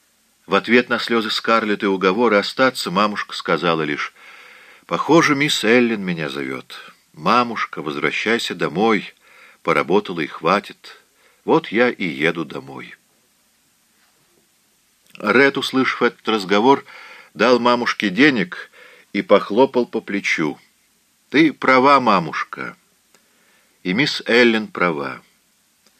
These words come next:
Ты здесь действительно поработала, и хватит, поезжай домой. И дай мне знать, если тебе когда-нибудь что понадобится». И когда Скарлетт попыталась было возмутиться и начать командовать,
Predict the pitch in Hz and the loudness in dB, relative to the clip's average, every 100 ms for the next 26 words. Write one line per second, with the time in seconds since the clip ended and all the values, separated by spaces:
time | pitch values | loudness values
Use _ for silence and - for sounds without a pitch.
0 | _ _ _ _ 160 180 139 160 110 107 | _ _ _ _ 0 2 4 2 4 -2
1 | - - 185 160 131 110 - 98 82 92 | -2 -2 -2 0 0 0 2 2 4 4
2 | 127 - 71 71 69 - 78 135 - - | 4 2 -8 -8 -8 -4 0 0 -2 -16
3 | - 92 87 71 87 165 185 76 67 71 | -4 0 0 2 2 2 0 -6 -8 -14
4 | 64 - _ - _ _ _ _ _ _ | -14 -20 _ -20 _ _ _ _ _ _
5 | _ _ 101 127 208 196 170 127 156 170 | _ _ 0 4 4 4 2 4 2 2
6 | 147 127 127 - 101 127 110 90 110 120 | 0 -2 -4 -4 2 2 2 2 2 2
7 | 113 - - - 104 110 95 90 87 82 | -4 -6 -8 -4 -2 -2 2 0 0 -6
8 | - - 80 _ _ _ _ _ _ _ | -8 -10 -12 _ _ _ _ _ _ _
9 | _ _ _ _ _ 98 95 101 117 - | _ _ _ _ _ -2 2 2 0 2
10 | 139 123 123 - 90 113 131 117 101 98 | 2 2 0 -2 -6 0 4 4 2 0
11 | 113 104 90 104 101 135 - 101 90 87 | 2 2 0 -6 -4 -6 -2 -2 0 2
12 | 117 - 110 113 160 143 107 87 - | 0 0 0 4 2 4 2 2 -6